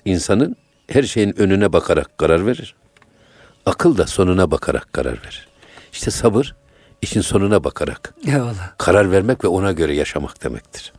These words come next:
Speaker 2: Eyvallah.
Speaker 1: Demin biz, e, sohbetimizin birinci bölümünde biz İmam-ı Gazali'nin de hocası şeyden bahsediyorduk. Ebu Es-,
Speaker 2: Muhasibi.
Speaker 1: Ha-, Haris bin Esed el-Muhasibi. Şimdi orada, e, muhasebeyi diyor esas.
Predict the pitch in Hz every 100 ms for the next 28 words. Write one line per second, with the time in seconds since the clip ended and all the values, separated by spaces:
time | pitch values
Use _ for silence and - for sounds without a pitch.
0 | - 90 92 - - - - - - 113
1 | 120 113 - 90 85 - 92 87 - -
2 | 95 104 95 101 90 92 87 92 90 95
3 | 92 80 82 82 139 - 87 - - -
4 | - - - - _ _ 95 95 95 87
5 | 92 95 92 92 98 82 107 85 82 139
6 | - 104 120 90 90 - 82 69 - -
7 | - _ _ - - - - - 90 82
8 | - - 85 160 156 92 95 117 101 101
9 | - 107 98 90 101 85 80 78 82 -
10 | 78 73 - _ - - - - _ _
11 | - _ - 165 160 120 123 110 127 143
12 | _ _ - 92 90 82 90 101 95 123
13 | 110 123 151 185 165 104 - - 78 -